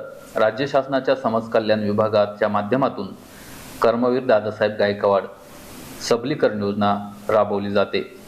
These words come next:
राज्यातील भूमिहीन, अनुसूचित जाती जमाती या घटकांसाठी प्रामुख्यानं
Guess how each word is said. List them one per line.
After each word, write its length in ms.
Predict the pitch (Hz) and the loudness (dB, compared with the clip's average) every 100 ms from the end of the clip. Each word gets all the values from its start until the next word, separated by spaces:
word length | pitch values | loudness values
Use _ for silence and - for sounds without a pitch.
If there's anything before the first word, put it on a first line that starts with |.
| - - - - | -20 -20 -4 2
राज्यातील 580 | 107 107 143 139 147 | 2 4 2 2 -4
भूमिहीन, 640 | 139 117 127 151 104 - - - - - | -4 2 2 4 2 -2 -10 -14 -18 -2
अनुसूचित 460 | 113 131 - 127 139 | 0 0 -2 -2 -2
जाती 360 | 117 107 101 107 | 2 2 2 -4
जमाती 680 | 107 117 135 135 107 - - - - - - - - | 0 2 0 -2 -10 -12 -18 -20 -18 -18 -16 -16 0
या 160 | 117 143 | 4 4
घटकांसाठी 760 | 127 113 - 107 104 127 110 101 | 2 -2 -2 -2 0 -2 -2 -2
प्रामुख्यानं 640 | - 107 104 101 113 127 | 0 0 -2 -2 0 0